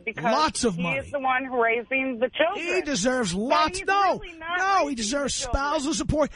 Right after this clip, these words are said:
Speaker 2: He became accustomed to a particular lifestyle. You're not gonna move him to Panorama City with those kids now. He deserves to live in Malibu or the Hollywood Hills or Beverly Hills.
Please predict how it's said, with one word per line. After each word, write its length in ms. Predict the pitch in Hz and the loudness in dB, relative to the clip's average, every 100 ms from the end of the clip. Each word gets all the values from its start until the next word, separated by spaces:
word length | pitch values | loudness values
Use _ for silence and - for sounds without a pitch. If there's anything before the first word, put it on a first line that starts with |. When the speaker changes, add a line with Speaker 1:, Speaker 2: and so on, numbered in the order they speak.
| - | -6
Speaker 2:
He 160 | - 427 | -8 0
became 320 | 381 - 302 | 0 0 -2
accustomed 500 | 254 - 226 - 269 | -2 0 -2 -2 -2
to 80 | 330 | -2
a 20 | |
particular 500 | 320 226 269 208 294 | -2 -2 -4 -2 0
lifestyle. 540 | 302 311 277 - 277 - - - | 2 4 2 0 -2 -2 -12 -6
You're 100 | 403 | 0
not 100 | 370 | 0
gonna 160 | 254 269 | 0 0
move 140 | 247 | 2
him 120 | 247 | 0
to 80 | 185 | 0
Panorama 580 | - 220 208 196 196 170 | 0 2 2 2 2 -2
City 280 | - 190 233 | -2 0 0
with 120 | 214 | 0
those 260 | 220 220 196 | 0 -2 -2
kids 300 | 233 226 180 | -2 -2 0
now. 300 | 247 294 359 - - | 2 2 0 -8 -12
He 160 | - 330 | -2 0
deserves 520 | 330 247 269 277 226 | 2 2 4 2 0
to 100 | 269 | -2
live 240 | 262 247 | 0 0
in 140 | 247 220 | 0 -2
Malibu 640 | 214 226 240 226 240 233 240 | -2 0 -2 0 0 2 0
or 100 | 226 | -2
the 100 | 185 | -4
Hollywood 400 | 208 220 233 226 | -4 -4 -2 -2
Hills 200 | 208 202 | -2 -2
or 40 | |
Beverly 340 | 185 233 226 226 | 0 0 0 0
Hills. 240 | 214 202 | 0 -2